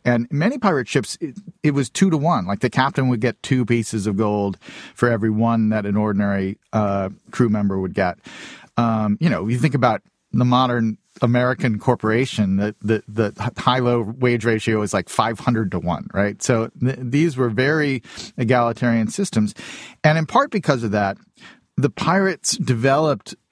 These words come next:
a kind of mythology around them as kind of working-class heroes. And i-,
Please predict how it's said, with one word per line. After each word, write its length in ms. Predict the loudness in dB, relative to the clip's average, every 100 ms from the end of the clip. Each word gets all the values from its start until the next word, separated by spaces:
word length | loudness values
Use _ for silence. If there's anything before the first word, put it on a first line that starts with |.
| 0
a 360 | 2 2 0 -4 -10 -20 _ _ _
kind 160 | -2 0
of 40 |
mythology 680 | 0 0 0 2 0 0 0
around 360 | 2 2 2 0
them 260 | 2 -2 -2 _ _
as 640 | 0 0 -2 -4 -6 -6 -10 -20 -20 _
kind 380 | -4 2 2 2
of 120 | 2
working-class 720 | 0 2 0 2 0 0 -2
heroes. 720 | -2 0 0 -2 -6 -4 -4 -6 _
And 440 | 0 2 0 -2 -8 -16 -20 -20 -20 _ _ -6
i-, 140 | -6